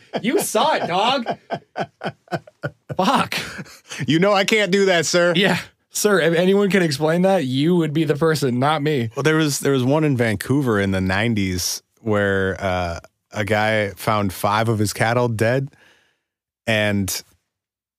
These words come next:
Speaker 2: they had had various body parts removed, like the eyes, tongue. The tongue is cut out often for some reason. We, I don't think we've mentioned that yet.
Speaker 1: Yeah.
Speaker 2: And various internal organs.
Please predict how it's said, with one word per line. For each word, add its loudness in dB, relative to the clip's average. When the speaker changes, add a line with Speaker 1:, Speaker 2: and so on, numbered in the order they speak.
Speaker 2:
they 0
had 0
had 0
various 2
body 0
parts -2
removed, 2
like 0
the -4
eyes, 0
tongue. 0
The -4
tongue 0
is 0
cut -2
out -2
often -4
for -6
some -6
reason. -2
We, -2
I -2
don't 0
think 0
we've -2
mentioned -4
that -4
yet. -6
Speaker 1:
Yeah. 0
Speaker 2:
And 0
various 2
internal 0
organs. 0